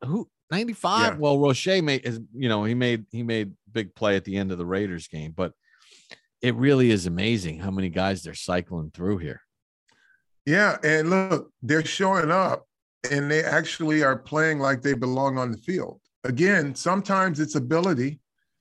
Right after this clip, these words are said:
Speaker 2: but, like, they are getting these guys prepared. Uh, when you look at the amount of people that had to play in the Giants defense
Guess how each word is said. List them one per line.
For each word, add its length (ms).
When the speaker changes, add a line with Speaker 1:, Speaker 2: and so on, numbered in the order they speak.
Speaker 2:
but, 240
like, 360
they 180
are 160
getting 320
these 200
guys 340
prepared. 540
Uh, 280
when 180
you 140
look 180
at 140
the 100
amount 420
of 120
people 300
that 140
had 240
to 60
play 580
in 140
the 80
Giants 460
defense 720